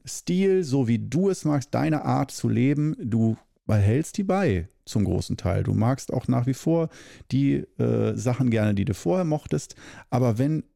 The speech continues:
mal nicht alles nach deiner Nase, nach deiner Pfeife tanzt und, ähm,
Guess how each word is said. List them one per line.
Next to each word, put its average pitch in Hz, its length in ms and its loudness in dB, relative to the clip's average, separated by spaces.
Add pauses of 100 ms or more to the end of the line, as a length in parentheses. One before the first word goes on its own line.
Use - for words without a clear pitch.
mal 123 240 2
nicht - 220 0
alles 165 340 0
nach 127 160 0
deiner 131 260 2
Nase, 127 580 0 (260)
nach 117 100 -4
deiner 123 260 2
Pfeife 160 380 -2
tanzt - 520 -4 (720)
und, 117 340 0
ähm, 110 680 2